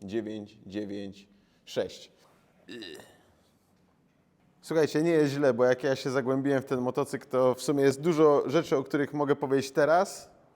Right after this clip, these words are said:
technicznie, a jeszcze więcej, jak już zacznę tym motocyklem jeździć, mam nadzieję, w przeciągu już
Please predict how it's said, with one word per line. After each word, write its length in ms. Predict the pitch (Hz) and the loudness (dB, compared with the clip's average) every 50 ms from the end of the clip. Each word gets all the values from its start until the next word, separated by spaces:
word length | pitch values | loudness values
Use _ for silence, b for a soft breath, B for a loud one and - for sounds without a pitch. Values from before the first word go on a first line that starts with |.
| _ - | _ -6
technicznie, 680 | 156 143 - - 170 151 - - 190 185 190 190 170 - - | -6 -6 -4 -4 -6 -6 -6 -6 -4 -2 -2 -2 -4 -4 -2
a 180 | 147 147 147 | 0 2 2
jeszcze 360 | 147 156 175 170 170 - 160 | 2 2 0 0 0 -2 -2
więcej, 340 | 151 160 160 143 - 160 151 | -2 -2 -4 -4 -4 -4 -4
jak 180 | 143 139 135 - | -2 -4 -4 -4
już 140 | 143 131 123 | -6 -6 -4
zacznę 280 | 135 127 - - 131 | -6 -6 -6 -8 -10
tym 240 | - - 135 127 123 | -6 -6 -6 -6 -4
motocyklem 720 | 120 123 120 - 117 - 143 113 - 123 120 117 117 117 113 B B B B B | -4 -6 -6 -6 -10 -10 -10 -8 -4 -4 -2 -2 -2 -4 -8 B B B B B
jeździć, 380 | 131 135 131 120 123 120 120 - | -2 -2 -2 -2 -4 -10 -10 -8
mam 160 | 120 117 120 | -8 -6 -4
nadzieję, 320 | 117 110 107 120 117 113 | -4 -4 -4 -2 -4 -4
w 40 | 113 | -6
przeciągu 400 | - - 117 - 127 127 117 117 | -8 -16 -14 -10 -10 -8 -8 -6
już 240 | 120 120 117 120 | -8 -8 -8 -10